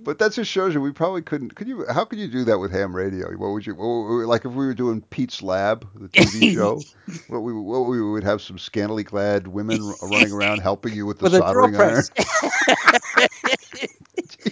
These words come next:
Speaker 2: There you go.
Speaker 1: You started this, Pete. You know, you, you know, you know what?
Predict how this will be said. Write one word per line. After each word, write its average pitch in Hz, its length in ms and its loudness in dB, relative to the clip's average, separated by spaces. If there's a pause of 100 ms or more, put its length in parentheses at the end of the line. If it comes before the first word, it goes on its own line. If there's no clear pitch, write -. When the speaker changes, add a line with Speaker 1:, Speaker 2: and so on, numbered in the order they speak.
(220)
Speaker 2:
There 247 720 0
you 226 40 0 (200)
go. 202 100 0
Speaker 1:
You 269 100 10
started 196 500 12
this, 107 220 4
Pete. - 340 2
You 143 100 2
know, 165 60 4
you, 202 140 2
you 202 280 2
know, 160 240 6
you 170 100 4
know 170 140 6
what? 135 160 8